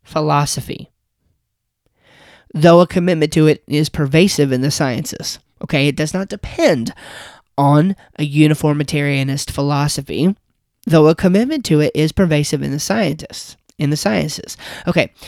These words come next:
so, um, uniformitarianism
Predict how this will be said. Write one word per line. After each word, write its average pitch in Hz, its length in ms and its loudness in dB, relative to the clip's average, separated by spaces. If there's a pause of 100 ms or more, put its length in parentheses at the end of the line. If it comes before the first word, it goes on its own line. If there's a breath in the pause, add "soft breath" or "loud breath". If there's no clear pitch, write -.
(140 loud breath)
so, - 260 -2 (360 soft breath)
um, 156 380 -2 (1000)
uniformitarianism 196 1500 -2